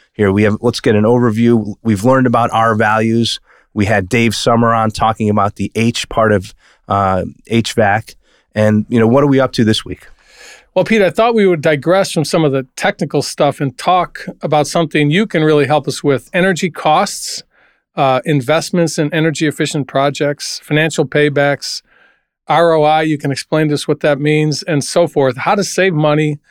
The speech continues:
Speaker 2: and make good decisions.
Speaker 1: Yeah, I'm happy to see, uh, if I can help. So let's,
Speaker 2: Well,
Speaker 1: let's get
Speaker 2: well,
Speaker 1: started.
Speaker 2: I've been, let's get started this way. I, I've been taking, like, an informal, unscientific survey of friends and family and some customers, asking them some questions about their energy costs.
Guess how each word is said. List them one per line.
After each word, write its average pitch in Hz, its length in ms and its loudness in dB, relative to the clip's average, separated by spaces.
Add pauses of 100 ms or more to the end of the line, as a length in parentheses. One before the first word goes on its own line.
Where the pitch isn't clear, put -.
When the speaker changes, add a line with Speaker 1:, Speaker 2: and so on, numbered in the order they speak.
(400)
Speaker 2:
and 151 80 2
make 160 160 0
good 165 180 -2
decisions. 139 640 -4 (640)
Speaker 1:
Yeah, 113 200 2
I'm 92 120 -4
happy 127 320 0
to 110 140 2
see, 113 420 2
uh, 98 280 0 (160)
if 101 200 -8
I 104 60 -2
can 95 140 -4
help. 92 280 -4
So 87 340 -4
let's, - 240 -4
Speaker 2:
Well, 117 60 0
Speaker 1:
let's - 120 -6
get - 80 -2
Speaker 2:
well, 104 40 -2
Speaker 1:
started. 95 380 -2
Speaker 2:
I've - 80 -20
been, - 220 -18
let's - 160 -6
get 214 120 -2
started 190 480 -2
this 180 260 -2
way. 127 200 0
I, 185 180 -4
I've 233 80 -4
been 247 140 -2
taking, 196 320 0
like, 143 180 0
an 131 220 -8
informal, 170 560 0
unscientific 156 720 -2
survey 143 480 0
of 127 260 -4 (400)
friends 156 520 -2
and 120 120 -4
family 151 460 0
and 120 120 -4
some 127 180 -10
customers, 123 640 -4 (540)
asking 185 380 0
them 165 120 2
some 143 180 -6
questions 156 460 -2
about 135 240 -2
their 143 180 -4
energy 156 340 0
costs. - 600 -4